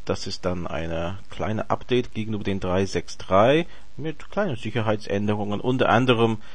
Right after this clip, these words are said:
wie Firefox reagiert, wenn ein Plugin abstürzt. Da sollte es jetzt besser geworden sein. Das heißt, wenn ein Plugin abstürzt, soll nicht den ganzen Browser abstürzen. Mal schauen, wie das sich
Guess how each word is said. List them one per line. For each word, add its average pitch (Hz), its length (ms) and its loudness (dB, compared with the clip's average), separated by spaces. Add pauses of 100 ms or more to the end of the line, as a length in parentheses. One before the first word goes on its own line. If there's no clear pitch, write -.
(180)
wie 120 220 -2
Firefox 110 640 2
reagiert, 104 480 0
wenn 101 80 2
ein 90 160 0
Plugin 107 540 0
abstürzt. - 720 2
Da 104 80 2
sollte 101 360 4
es 85 180 -2
jetzt - 380 -4 (400)
besser 135 280 -2
geworden 123 480 6
sein. 107 460 6 (400)
Das 101 180 -2
heißt, 92 320 0 (680)
wenn 110 160 -2
ein 98 160 -2
Plugin - 400 -4
abstürzt, - 360 -4
soll 98 120 0
nicht 95 180 -2
den 92 100 -4
ganzen 95 260 -4
Browser 131 500 6 (560)
abstürzen. 117 880 0
Mal - 160 -4
schauen, 110 380 0
wie 98 80 -2
das - 300 -2
sich - 280 -6